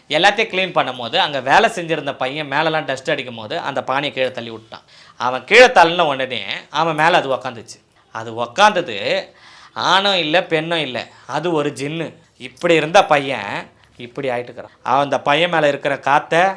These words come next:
அந்த ஜின்னை இறக்கி ஒரு பொம்மையில இறக்கி அந்த பொம்மையில இருந்து ஒரு கோழி செத்து போன-, அறுத்து போட்ட கோழி, நல்லா கேட்டுக்கப்பா, ஒரு உயிரை கொடுத்து தான் நாங்க அந்த வேலை செய்றோம்.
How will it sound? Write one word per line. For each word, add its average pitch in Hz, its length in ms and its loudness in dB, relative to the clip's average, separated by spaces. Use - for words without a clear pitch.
அந்த 127 220 -6
ஜின்னை 151 420 -4
இறக்கி 165 680 -2
ஒரு 127 200 -2
பொம்மையில 139 320 -2
இறக்கி 135 640 -6
அந்த 127 240 -8
பொம்மையில 160 420 0
இருந்து 170 160 0
ஒரு 156 180 2
கோழி 175 280 4
செத்து 156 280 -6
போன-, 139 140 -4
அறுத்து 156 460 2
போட்ட 175 380 2
கோழி, 160 840 0
நல்லா 165 400 6
கேட்டுக்கப்பா, 139 540 4
ஒரு 135 240 -4
உயிரை 220 280 4
கொடுத்து 190 240 0
தான் 214 120 4
நாங்க 185 140 4
அந்த 151 120 2
வேலை 156 180 4
செய்றோம். 127 400 -6